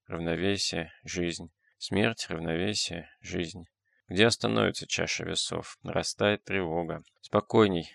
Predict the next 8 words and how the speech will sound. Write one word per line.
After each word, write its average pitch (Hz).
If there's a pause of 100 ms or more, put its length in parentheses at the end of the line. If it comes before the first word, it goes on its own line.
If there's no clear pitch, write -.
с -
асфикцией -
можно 101
бороться, 90 (400)
если 98
это -
только 98
асфикция. -